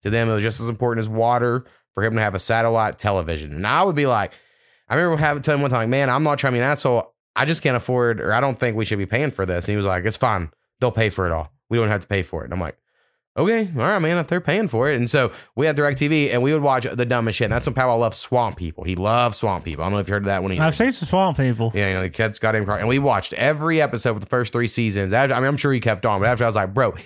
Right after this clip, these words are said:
Speaker 1: it is the same thing every week." And it was fun. It was a fun show, but they have, nothing has changed. Like, you know,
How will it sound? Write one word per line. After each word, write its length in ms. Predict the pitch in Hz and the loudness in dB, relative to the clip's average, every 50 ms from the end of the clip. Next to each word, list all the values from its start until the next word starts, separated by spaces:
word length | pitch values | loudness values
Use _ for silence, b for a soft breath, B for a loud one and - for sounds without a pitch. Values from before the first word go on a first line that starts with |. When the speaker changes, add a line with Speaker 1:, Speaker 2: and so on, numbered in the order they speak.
| B B - | B B -4
Speaker 1:
it 180 | 131 143 185 | -4 -2 0
is 200 | 208 196 190 180 | 0 0 2 2
the 120 | 170 190 175 | 2 2 2
same 300 | 143 - 156 156 147 127 | 4 4 2 2 2 2
thing 220 | - 123 110 110 | 0 0 2 2
every 200 | 110 104 101 98 | 0 0 0 -2
week." 380 | 92 85 76 - - - - _ - | -2 -4 -6 -10 -18 -20 -14 _ -2
And 120 | 127 139 | 0 0
it 80 | 170 170 | 2 2
was 300 | 165 185 190 170 143 107 | 2 2 2 0 -2 -2
fun. 300 | - 104 90 85 69 73 | -2 -2 -2 -2 -4 -4
It 80 | - 131 | -2 0
was 160 | 151 170 170 170 | 0 2 2 0
a 60 | 160 | 0
fun 260 | - - 160 165 165 | 0 0 0 2 0
show, 300 | - - 131 107 87 82 B 113 B B - | 0 0 0 -2 -2 -4 B -12 B B -2
but 100 | 135 143 | 0 2
they 180 | 151 156 160 160 | 2 4 4 2
have, 120 | 151 131 139 | 2 2 0
nothing 720 | 143 147 135 127 131 139 143 147 160 170 165 175 156 143 | -2 -2 -2 -2 -2 0 2 2 2 2 2 2 2 2
has 140 | 139 - | 2 0
changed. 420 | - - 95 76 69 69 - - - | 0 -2 -2 -4 -4 -8 -14 -10 -6
Like, 220 | 92 101 98 98 | -2 -2 -2 0
you 80 | 104 104 | -2 -2
know, 240 | 101 101 95 92 | -2 -2 -2 -4